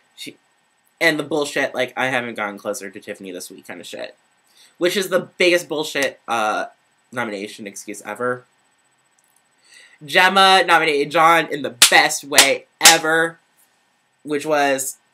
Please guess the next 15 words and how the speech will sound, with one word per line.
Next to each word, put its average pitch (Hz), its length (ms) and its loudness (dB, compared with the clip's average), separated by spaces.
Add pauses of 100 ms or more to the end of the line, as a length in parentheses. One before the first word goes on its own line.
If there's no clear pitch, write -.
(140)
"I 147 140 4
did 135 140 -6
not 135 180 -4
like 131 240 -2
how 135 140 0
you 127 380 -4
nom-, 120 280 -4 (140)
how 135 140 -6
you 120 120 -6
nominated 113 460 -6
Darren 107 240 -6
Day 104 160 -4
the 95 80 -12
previous 98 400 -14
week." - 420 -20